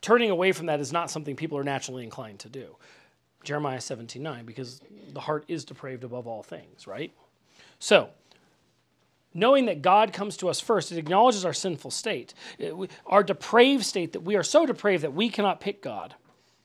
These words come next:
So God, in his love, draws us, through his grace, draws us to himself, and he does this by the convicting work of the Holy Spirit. It's this effectual work of the Spirit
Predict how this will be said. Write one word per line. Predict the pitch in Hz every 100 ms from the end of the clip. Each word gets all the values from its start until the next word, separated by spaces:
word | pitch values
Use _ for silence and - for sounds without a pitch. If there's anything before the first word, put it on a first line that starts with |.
| _ _ _ _ -
So | - 165
God, | 135 240 285 185 185
in | 175
his | 175 151
love, | 190 226 165 151
draws | 156 196 202
us, | 165 165 - -
through | 220 196
his | 175
grace, | 147 208 190 151
draws | 156 190 214 165
us | 160 -
to | 208 185
himself, | 202 - 127 117 - _ - -
and | 180
he |
does | 156 196 170
this | 180 - - -
by | 165 147 143 _ _ -
the | -
convicting | 151 147 151 135
work | 113
of | 127
the | 113
Holy | 101 101
Spirit. | - - 95 - _ _ _ - - -
It's | 190 156
this | - 247 254
effectual | 254 - 254 - 247
work | 202 196
of | 165
the | 160
Spirit | - 285 190